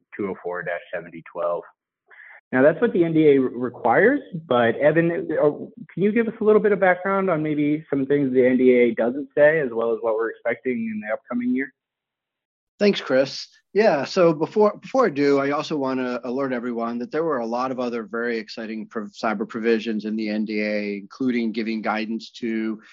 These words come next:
Speaker 2: uh, on create-, on creating a better s-, zero trust architecture and giving guidance to government agencies on, on other requirements. And it gives, does give cisa a lot of other requirements and,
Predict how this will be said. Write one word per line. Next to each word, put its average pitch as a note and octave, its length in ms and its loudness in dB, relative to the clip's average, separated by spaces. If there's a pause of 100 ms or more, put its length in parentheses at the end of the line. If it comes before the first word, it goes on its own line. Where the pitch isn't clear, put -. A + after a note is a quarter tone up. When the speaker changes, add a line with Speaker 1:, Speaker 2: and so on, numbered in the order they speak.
(340)
Speaker 2:
uh, A#2 240 2
on A#2 120 -2
create-, A#2 320 0
on A2+ 160 -2
creating A2+ 380 -4
a A2 60 -6
better A2+ 300 -2
s-, - 260 -14
zero A2+ 360 0
trust A2+ 540 -6 (440)
architecture B2 920 2
and A#2 360 -4
giving A2+ 300 -4
guidance G#2+ 380 -10
to A#2 100 -16
government A#2 400 -4
agencies A#2 720 -2
on, G#2 380 -6
on A2 160 -6
other B2+ 180 0
requirements. A#2 680 -4
And G#2+ 100 -8
it G2+ 80 -10
gives, A2+ 260 -2
does A2+ 280 -2
give G#2+ 180 -6
cisa A#2 600 -2
a A#2+ 60 -6
lot A2 300 -6
of G#2 80 -10
other A2+ 340 -6
requirements A2+ 800 -8
and, G#2+ 460 -4